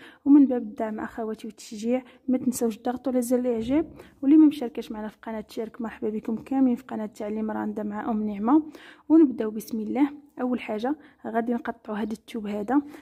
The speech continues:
انا شريت هذا المقص هذا راه ماضي من هنا من الراس باش يعاوننا بحال هذا التوب هذا اللي تيكون عندنا هنا، يعني كيعاوننا هذا باش كنهزوه دغيا.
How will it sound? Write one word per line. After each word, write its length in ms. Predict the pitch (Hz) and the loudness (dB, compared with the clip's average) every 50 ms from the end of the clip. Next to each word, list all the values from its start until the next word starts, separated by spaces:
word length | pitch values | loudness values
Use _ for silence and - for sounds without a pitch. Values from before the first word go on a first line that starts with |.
| - - 269 | -10 -2 0
انا 120 | 247 254 | 0 0
شريت 300 | 247 - 262 254 240 - | 0 -2 -6 -6 -4 -4
هذا 100 | 247 233 | -2 0
المقص 420 | 240 240 233 233 - 240 - - | 0 0 0 -2 -6 -10 -8 -6
هذا 220 | 233 226 220 226 285 | -6 -4 -2 0 0
راه 400 | 320 330 330 262 240 240 208 214 | 0 0 0 -2 -4 -2 -2 0
ماضي 320 | 233 233 233 226 226 240 | 0 0 0 -2 -2 -2
من 120 | 233 233 202 | 0 0 0
هنا 180 | 208 220 220 | 0 -2 -2
من 200 | 220 220 220 220 | -2 -2 -2 -2
الراس 400 | 220 214 262 349 381 - - - - - - - _ - | -2 0 0 0 0 -2 -6 -14 -18 -20 -20 -18 _ -6
باش 180 | - 240 - - | -6 -6 -4 -4
يعاوننا 420 | 247 233 226 262 269 247 214 208 | -2 0 2 2 2 2 0 -2
بحال 260 | 208 - - 240 226 | -6 -8 -6 -6 -6
هذا 180 | 208 226 220 220 - 240 | -4 -6 -8 -8 -6 -8
التوب 400 | 226 226 - - - 247 220 226 | -8 -8 -8 -10 -8 -8 -6 -6
هذا 140 | 220 214 | -6 -6
اللي 120 | 226 220 - | -6 -8 -10
تيكون 280 | - 240 - - 220 | -12 -12 -8 -8 -8
عندنا 340 | 208 214 220 220 226 220 214 | -6 -6 -6 -4 -4 -4 -2
هنا، 260 | 208 208 262 339 427 - - - - - - _ _ - | 2 4 4 4 4 0 -12 -18 -20 -20 -20 _ _ -8
يعني 200 | 254 240 254 262 | -4 -2 -2 -2
كيعاوننا 540 | 254 - 254 226 247 285 302 285 262 233 233 | -2 -4 -4 0 4 4 6 6 4 2 -2
هذا 140 | 240 320 | -4 -4
باش 120 | 320 311 - | -6 -8 -6
كنهزوه 460 | - 269 247 220 233 214 220 226 220 | -6 -4 -4 -4 -4 -6 -6 -6 -6
دغيا. 320 | 208 214 202 202 190 185 | -6 -6 -6 -6 -8 -10